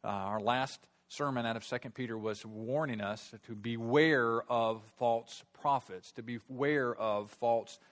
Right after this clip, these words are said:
teachers. Just as there was false teachers in the Old Test-, or false prophets in the Old Testament, there'll be false teachers in the context of the New Covenant as well. And that's where we're gonna pick up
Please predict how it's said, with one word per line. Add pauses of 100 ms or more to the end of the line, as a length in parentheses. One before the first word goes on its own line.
(160)
teachers.
Just
as
there
was
false
teachers
in
the
Old
Test-,
or
false
prophets
in
the
Old
Testament,
there'll
be
false
teachers (440)
in
the
context
of
the
New
Covenant (280)
as
well.
And
that's
where
we're
gonna
pick
up